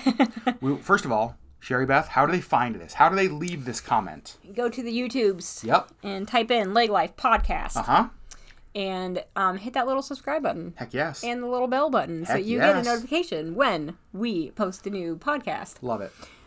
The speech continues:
Speaker 2: Um, but then also, in those comments,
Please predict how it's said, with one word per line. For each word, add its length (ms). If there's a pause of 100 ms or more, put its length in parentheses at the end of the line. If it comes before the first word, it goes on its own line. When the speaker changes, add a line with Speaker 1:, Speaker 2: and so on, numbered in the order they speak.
(120)
Speaker 2:
Um, 380
but 140
then 140
also, 440
in 220
those 160
comments, 560